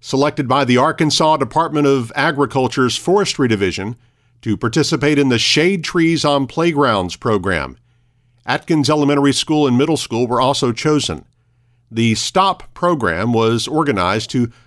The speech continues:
lower adult skin cancer risk by reducing childhood exposure to direct sunlight where children play, like school playgrounds. Winning schools receive up to five shade trees,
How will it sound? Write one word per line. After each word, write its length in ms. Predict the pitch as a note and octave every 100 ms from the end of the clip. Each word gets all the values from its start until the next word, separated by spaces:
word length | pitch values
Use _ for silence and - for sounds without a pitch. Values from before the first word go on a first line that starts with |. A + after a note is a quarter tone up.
| -
lower 320 | G2+ E3 G3+
adult 400 | C#3+ A#2+ D3 D#3
skin 340 | - - E3 E3
cancer 400 | C#3+ A#2 - G2+
risk 420 | F2+ C#2+ - - _ _ _ _
by 160 | F#2 F2+
reducing 560 | F2+ G#2 E3 - C#3+
childhood 480 | B2+ D3+ D3 C3 C#3
exposure 580 | A#2 - D3+ C#3+ A#2+ B2+
to 280 | A#2+ C3 B2
direct 340 | A2+ C3 C#3+
sunlight 600 | - D#3+ D3 F2+ E2+ F#2+
where 100 | A2+
children 420 | - C#3+ B2 A#2
play, 360 | G#2+ E3 G2+ F#2+
like 240 | G#2+ A2
school 280 | - C#3 B2+
playgrounds. 680 | - D3 B2 F#2+ C#2+ - - _ _ _ _ _ _ _
Winning 240 | C3 C3+ A2+
schools 440 | - D3+ C3+ A#2
receive 380 | B2 - C#3+ A#2
up 160 | B2 -
to 120 | G#2
five 400 | - C3 D3 C3
shade 300 | - D3+ D3
trees, 440 | - F2+ F2 -